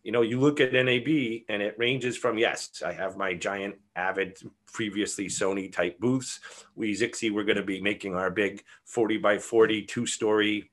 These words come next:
you know, coming out debutante ball. But where, where were all the ones that started where we did in the back with the ten-foot table and the drop cloth? Um, and I don't even know, you don't even have that whole, you, you're breaking a,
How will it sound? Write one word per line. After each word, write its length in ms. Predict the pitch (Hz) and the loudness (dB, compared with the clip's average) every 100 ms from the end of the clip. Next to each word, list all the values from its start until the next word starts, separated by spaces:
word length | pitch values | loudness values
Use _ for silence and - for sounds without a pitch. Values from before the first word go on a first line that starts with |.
| - | -6
you 100 | 107 | -4
know, 180 | 90 90 | -2 -4
coming 400 | - 107 104 101 | -2 0 2 4
out 260 | 104 - | 2 4
debutante 540 | 107 101 104 107 92 82 | 2 2 0 0 2 6
ball. 460 | 139 139 127 123 - - - - - | 8 10 8 6 -4 -16 -18 -4 4
But 340 | 110 - - | 6 4 -4
where, 280 | - 127 127 | 2 6 6
where 280 | 127 143 147 | 8 8 12
were 120 | 160 | 12
all 120 | 143 | 10
the 80 | 127 | 8
ones 280 | 127 131 120 | 4 4 2
that 120 | 117 | 0
started 400 | - 120 127 117 | 4 6 6 6
where 120 | 104 | 2
we 160 | 113 151 | 4 4
did 240 | 113 110 - | 4 2 -4
in 60 | 110 | -8
the 80 | 101 | 0
back 480 | 110 117 117 - - _ - | 4 4 2 -2 -14 _ -6
with 160 | 107 | -4
the 60 | 117 | -4
ten-foot 500 | - 110 104 117 - | -2 -2 2 2 2
table 540 | 135 139 120 110 113 113 | 2 4 4 2 0 -2
and 120 | 98 | 0
the 40 | |
drop 280 | 123 131 151 | 4 4 4
cloth? 420 | - 85 98 - - _ - - _ - | 0 -2 -4 -10 -20 _ -20 -20 _ -2
Um, 460 | 107 98 92 92 - - | 0 0 -2 -8 -12 -4
and 160 | 104 - | -4 2
I 140 | 98 | 4
don't 160 | 127 120 | 4 2
even 180 | 117 117 | 0 2
know, 140 | 117 | 2
you 120 | 123 | 2
don't 140 | 123 143 | 2 2
even 140 | 131 | 2
have 180 | 127 127 | 2 4
that 120 | 127 120 | 6 6
whole, 160 | 127 120 | 2 0
you, 200 | 117 101 - | -4 -6 -4
you're 140 | 120 - - | -4 -4 6
breaking 680 | 135 165 160 113 101 98 - _ | 8 8 4 -2 -2 -6 -12 _
a, 120 | 101 | -4